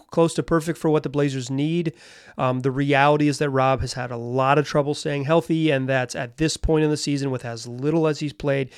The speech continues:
you cannot possibly put him in the keeper category. But you can put the idea of Rob Williams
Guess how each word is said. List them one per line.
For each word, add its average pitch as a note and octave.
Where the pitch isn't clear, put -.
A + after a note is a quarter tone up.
you C#3+
cannot D3
possibly B2+
put B2+
him C#3
in C#3+
the -
keeper -
category. -
But F3+
you D#3
can D3
put D3
the C3
idea C3
of B2+
Rob C#3
Williams E2+